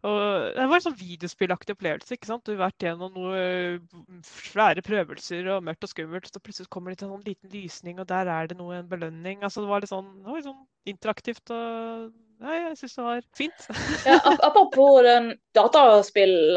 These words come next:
Speaker 2: eh, metaforen, <laughs> holdt jeg på å si, eh, eller sammenligninga. Eh, du hadde likt, eh, det de har lagd på Ildprøveplassen. Det fikk jo ikke du prøvd, men jeg var der et par helger etterpå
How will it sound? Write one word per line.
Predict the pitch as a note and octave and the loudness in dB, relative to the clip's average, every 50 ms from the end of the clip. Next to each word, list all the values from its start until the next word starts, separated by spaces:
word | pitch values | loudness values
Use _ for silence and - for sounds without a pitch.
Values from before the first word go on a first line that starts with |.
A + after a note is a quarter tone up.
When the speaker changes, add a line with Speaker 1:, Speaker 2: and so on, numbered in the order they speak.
| F3 F3 | 4 4
Speaker 2:
eh, | D#3+ C3 F3 F3+ E3+ E3 D#3+ D3 A#2+ C3 D#3+ F3+ F3+ - _ _ _ _ _ _ _ _ _ _ _ _ _ _ _ _ _ - G3+ | 4 4 4 4 4 4 2 2 2 0 -2 -4 -8 -16 _ _ _ _ _ _ _ _ _ _ _ _ _ _ _ _ _ -8 -8
metaforen, | F#3+ - G3 G3 G#3 G#3 G3 G3+ - - A3+ G3+ | -4 0 0 4 6 6 6 6 4 2 -2 0
<laughs> | - | 0
holdt | A#3+ G#3+ G#3+ - | 0 0 -2 -4
jeg | F3+ | -8
på | G#3 | -6
å | G#3 | -2
si, | - G3 G3 | 0 0 0
eh, | G3+ - - - - - _ _ _ _ _ _ _ _ - - - G#3 G3+ G3 | 0 -2 -8 -20 -20 -20 _ _ _ _ _ _ _ _ -4 0 4 4 6 6
eller | G3 G3+ G3 | 6 4 6
sammenligninga. | G#3+ G3+ G3 G3+ G3+ G3+ G3+ G3+ G3 F#3+ F#3 F3+ F#3+ F#3+ - _ _ _ - - | 6 4 4 6 2 2 2 2 0 0 0 0 0 -2 -6 _ _ _ -4 0
Eh, | - G3+ G3+ G3 G3 G3 F#3+ F#3+ F#3+ F#3+ F#3+ F#3+ F#3+ F#3+ F#3 F#3 F#3 F#3+ F#3 | 4 4 6 6 4 4 4 2 2 2 0 -2 -2 -2 -4 -4 -4 -4 0
du | G3+ A3+ A3+ | 0 2 4
hadde | B3+ B3+ B3+ | 6 6 6
likt, | A#3 A3+ C4 C#4+ - - - - _ _ - B3 | 6 4 4 2 0 -4 -20 -20 _ _ 4 6
eh, | A#3 A3+ A3 A3 G#3+ G#3 G#3 | 8 8 8 8 8 8 6
det | G#3+ G#3 G#3+ | 6 6 6
de | G#3 | 6
har | G3+ G3+ G3+ | 6 8 6
lagd | G#3 G#3 G#3 G3+ | 6 4 4 0
på | G3 | -2
Ildprøveplassen. | G#3 G3+ - C4+ D#4 E4+ E4 G#3 E3+ E3+ - F3 D3+ F3+ _ _ _ | -2 2 6 6 6 6 6 4 0 0 -2 -12 -18 -18 _ _ _
Det | A#3 A#3 - | -6 -2 0
fikk | B3+ A#3+ A#3 | 2 4 4
jo | A3 | 4
ikke | A#3+ A3 G3+ | 2 0 0
du | A#3 A#3 - | -2 0 2
prøvd, | G#3 F#3 F3+ F#3 F3+ G3 F#3+ G3 | 4 4 4 4 2 0 -2 -6
men | G3+ G3 G3 G3 G3 | -6 -8 -8 -12 -18
jeg | - _ - - G#3 G#3 G3+ | -20 _ -4 0 2 4 6
var | G#3 G#3 G3+ G3 | 6 6 6 6
der | G3+ G3 F#3+ G3 G3 F#3 F#3+ | 6 6 8 8 6 4 2
et | F#3 _ _ _ _ _ _ _ _ - G#3 - | 0 _ _ _ _ _ _ _ _ -8 -2 0
par | A3+ G#3+ | 2 4
helger | A3 G#3+ G#3+ G#3 G3+ G3 | 6 6 8 6 6 4
etterpå | - C4 - D4 | 4 4 6 6